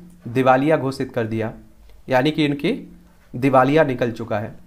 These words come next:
और जिस पर अभी भी आप देखेंगे चार सौ करोड़ से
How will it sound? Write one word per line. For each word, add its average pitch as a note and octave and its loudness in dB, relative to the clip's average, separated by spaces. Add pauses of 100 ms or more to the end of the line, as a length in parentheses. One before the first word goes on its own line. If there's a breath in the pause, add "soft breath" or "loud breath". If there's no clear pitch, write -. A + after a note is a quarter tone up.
(680 soft breath)
और C3+ 6
जिस E3 0
पर G3 6
अभी D#3+ 4
भी G3 0
आप E3 8
देखेंगे E3 -2
चार E3 0
सौ F3 -2
करोड़ C#3 -2
से D3 -6